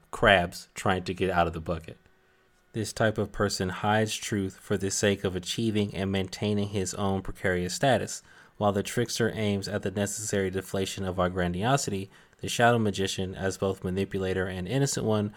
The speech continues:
works at deflating us when such deflation is not only unnecessary, but harmful as well. This type of person commits both sins of commission, A K A doing the shit,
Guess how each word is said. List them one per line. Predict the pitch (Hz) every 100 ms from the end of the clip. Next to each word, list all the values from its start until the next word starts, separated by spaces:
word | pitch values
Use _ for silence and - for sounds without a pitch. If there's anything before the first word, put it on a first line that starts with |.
| - _ _ _
works | - 101 104 104
at | 95 110
deflating | 104 101 110 101 98
us | 98 98 -
when | 95
such | - 98 -
deflation | 98 - 98 - 95
is | 92
not | 98 98
only | 95 95
unnecessary, | 95 92 92 92 - 131 104 101 _ _ _ -
but | 95
harmful | 90 101 92 90 82
as | 82
well. | 82 80 - _ _ _ _ _ _ -
This | 107 -
type | 110 101
of | 101 -
person | 104 - 95
commits | - 98 95 90
both | - 92 90
sins | - 95 87
of | - 98 90
commission, | - 95 131 - 92 90
A | 87 90
K | 92
A | 90 90
doing | 90 95 92 90
the |
shit, | 87 90 87